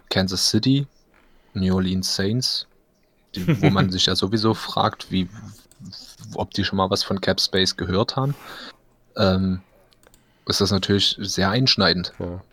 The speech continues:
Speaker 3: Frag
Speaker 1: da
Speaker 3: mal die
Speaker 1: kann's natürlich
Speaker 3: Steelers,
Speaker 1: sein
Speaker 3: die jetzt noch einen Big Ben mit vierzig Millionen nächstes Jahr auf der Tasche oder dieses Jahr auf der Tasche haben.
Speaker 1: <laughs>
Speaker 3: Äh, ja, die, die gehen natürlich jetzt wieder zu ihm hin und sagen: Hey, ey, pass mal auf, können wir da nicht was umstrukturieren, Mann?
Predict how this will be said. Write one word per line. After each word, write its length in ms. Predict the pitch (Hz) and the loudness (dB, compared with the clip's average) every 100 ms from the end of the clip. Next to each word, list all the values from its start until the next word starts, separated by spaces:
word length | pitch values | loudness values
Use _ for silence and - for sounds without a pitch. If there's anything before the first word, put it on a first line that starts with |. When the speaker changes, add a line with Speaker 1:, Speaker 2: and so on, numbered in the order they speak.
| - | -4
Speaker 3:
Frag 140 | 107 95 | 0 4
Speaker 1:
da 80 | |
Speaker 3:
mal 60 | 110 | 4
die 60 | 101 | 6
Speaker 1:
kann's 180 | 98 | 4
natürlich 220 | 110 135 147 | 4 6 8
Speaker 3:
Steelers, 340 | 135 110 98 | 10 8 6
Speaker 1:
sein 100 | 117 | 2
Speaker 3:
die 160 | 101 95 | 0 2
jetzt 380 | 95 - - | 0 -4 -2
noch 200 | 98 90 | 2 2
einen 120 | 87 80 | 0 -2
Big 240 | 90 - | -2 -2
Ben 180 | 90 90 | -2 0
mit 160 | 87 | -2
vierzig 380 | - 95 - 80 | -2 -4 -4 -6
Millionen 440 | 92 82 85 87 85 | -4 -2 -2 -2 -2
nächstes 380 | 87 - - | -4 -8 -10
Jahr 140 | 87 82 | -6 -4
auf 80 | 80 | -6
der 100 | 85 | -6
Tasche 320 | 82 87 78 90 | -8 -8 -8 -4
oder 140 | 90 | -4
dieses 320 | - 95 90 | -4 -4 -2
Jahr 100 | 87 | -2
auf 80 | 85 | -2
der 100 | 87 | -4
Tasche 300 | 82 82 80 | -6 -6 -4
haben. 380 | 85 92 113 - | -2 0 0 -4
Speaker 1:
<laughs> 60 | - - - _ _ _ - - - 104 | -20 -20 -20 _ _ _ -16 -14 -8 0
Speaker 3:
Äh, 300 | 104 107 107 - 87 | 2 2 0 -6 -8
ja, 400 | 95 117 135 151 | 0 4 6 6
die, 140 | 117 113 | 6 0
die 200 | 104 104 | -4 2
gehen 220 | 120 120 | 4 6
natürlich 460 | 117 - 180 240 107 | 6 4 2 4 2
jetzt 180 | 90 | 2
wieder 240 | 104 101 101 | 4 4 4
zu 140 | 107 | 2
ihm 180 | 98 90 | 0 2
hin 140 | 92 | 0
und 80 | 92 | 2
sagen: 240 | 101 98 90 | 2 2 0
Hey, 420 | 80 87 107 107 | -4 -4 -2 -4
ey, 220 | 92 101 | -4 -6
pass 200 | 101 92 | -6 -8
mal 120 | 90 | -8
auf, 260 | 78 104 - | -6 -10 -8
können 160 | 92 | -8
wir 40 | 98 | -4
da 100 | 98 | -4
nicht 180 | 95 87 | -6 -10
was 100 | 85 | -10
umstrukturieren, 920 | 92 - - 104 - 101 - 95 101 | -8 -8 -8 -10 -6 -6 -4 -2 0
Mann? 480 | 95 95 53 58 | 0 -2 -2 -4